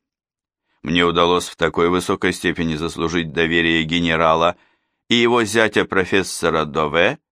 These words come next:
что комиссия почти всегда соглашалась с моими предложениями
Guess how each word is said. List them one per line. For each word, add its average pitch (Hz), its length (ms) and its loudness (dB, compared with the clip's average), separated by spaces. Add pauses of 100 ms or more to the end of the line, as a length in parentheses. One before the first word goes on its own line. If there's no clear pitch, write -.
(540)
что - 240 -2
комиссия 151 540 0
почти 135 380 -2
всегда 131 420 -2
соглашалась 90 680 0
с - 80 -8
моими 85 320 0
предложениями 151 1040 -2